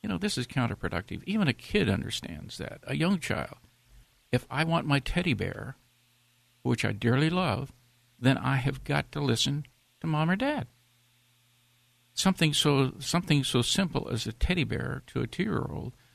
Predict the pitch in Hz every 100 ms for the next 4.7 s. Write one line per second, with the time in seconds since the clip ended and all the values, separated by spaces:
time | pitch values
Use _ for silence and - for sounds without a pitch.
0 | _ - 131 120 113 - - 117 117 160
1 | 190 110 101 101 113 143 - - - _
2 | _ _ _ - 120 120 104 120 - 156
3 | 139 127 147 151 127 123 113 123 123 117
4 | 113 - 135 110 - 101 101